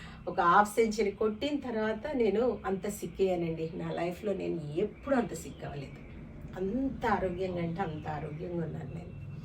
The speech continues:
ఏజ్ పడతా ఉంటే మరి అలా ఉంటుందేమో తెలీదు, కానీ ఫిఫ్టీ ఇయర్స్‌లో బాగా గుర్తుండిపోయేలాగా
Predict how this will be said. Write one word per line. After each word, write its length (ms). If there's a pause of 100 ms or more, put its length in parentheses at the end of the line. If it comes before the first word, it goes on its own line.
(760)
ఏజ్ 220
పడతా 280
ఉంటే 320
మరి 280 (400)
అలా 260 (140)
ఉంటుందేమో 600 (140)
తెలీదు, 440 (540)
కానీ 140
ఫిఫ్టీ 400 (140)
ఇయర్స్‌లో 380
బాగా 600 (140)
గుర్తుండిపోయేలాగా 1120